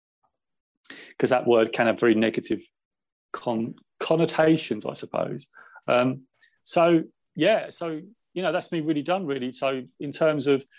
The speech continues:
I just wanted to share that with everybody. Um, you know, I don't know if I've got much more to say on the subject, but just, uh,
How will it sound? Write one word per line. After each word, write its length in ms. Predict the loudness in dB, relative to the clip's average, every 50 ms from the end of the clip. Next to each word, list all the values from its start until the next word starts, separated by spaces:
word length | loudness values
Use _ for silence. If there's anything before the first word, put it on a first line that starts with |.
| -20 _ _ _ _ _ -6
I 60 | -4
just 140 | -4 -2 -2
wanted 140 | -4 -2
to 40 | -4
share 260 | -4 0 2 2 2 2
that 140 | 0 0 2
with 140 | 2 0
everybody. 580 | 0 0 -4 -4 -4 -4 -2 0 0 -2 -2 -4
Um, 560 | -6 -8 -10 -10 -10 -8 -8 -8 -10 -10 -12 -14 -8
you 120 | -4 -2
know, 100 | -2 -2
I 160 | 0 0 -2
don't 160 | 0 0 0 0
know 80 | 2
if 80 | 2 0
I've 60 | 0
got 100 | 2 0
much 200 | 0 -2 -2 -2
more 100 | -4 -2
to 80 | -2 -2
say 220 | -2 0 2 2
on 100 | 4 2
the 60 | 0 -2
subject, 400 | -4 -4 -4 -2 -2 -4 -2 -4
but 160 | -6 -6 -4
just, 320 | -6 -6 -6 -4 -2 2
uh, 220 | 2 4 2 2